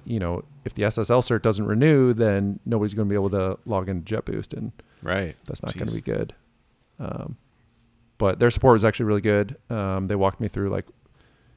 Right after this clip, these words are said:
Speaker 1: they're like, "Oh, we, you know, now we handle this a different way. It's gonna be fine." And I'm like, "Okay." <laughs> And today rolled around and it was fine. So,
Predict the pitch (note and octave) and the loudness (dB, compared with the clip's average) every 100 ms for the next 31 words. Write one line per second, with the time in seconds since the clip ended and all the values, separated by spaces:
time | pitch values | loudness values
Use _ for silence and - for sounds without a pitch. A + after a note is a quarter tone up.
0 | _ - A2 - C#3 C3 B2+ A#2+ A2+ A2 | _ -6 -6 4 8 8 8 4 4 2
1 | - - B2+ G#2+ F#2+ G2 G#2+ G#2 A2 G2+ | -2 -4 0 2 2 4 2 2 2 2
2 | F#2+ G#2+ G#2 A2 A2+ A2 G#2+ G2+ G2 - | 0 -4 -2 2 4 4 2 0 -2 -4
3 | G#2+ G2 - A2 G#2+ G#2 G#2 C3 _ - | -6 -4 0 0 2 0 -2 -6 _ -6
4 | G2+ F#2+ F#2+ F#2+ - - - A#2 F3 F3+ | -4 -2 -4 -4 -8 -10 -8 -2 0 2
5 | D#3 C#3 - - - F#3 D#3 F#3+ C3 - | 2 -2 0 0 4 4 4 2 -2 -6
6 | - - - - A#2+ A#2+ B2+ A#2 A2+ G#2+ | -16 -16 -14 -6 -2 4 6 8 8 8
7 | G#2+ G#2 G2+ G2+ G2 F#2+ - G2+ G#2 G#2+ | 6 6 4 4 4 2 0 -2 -2 -4
8 | - A2+ | -4 -4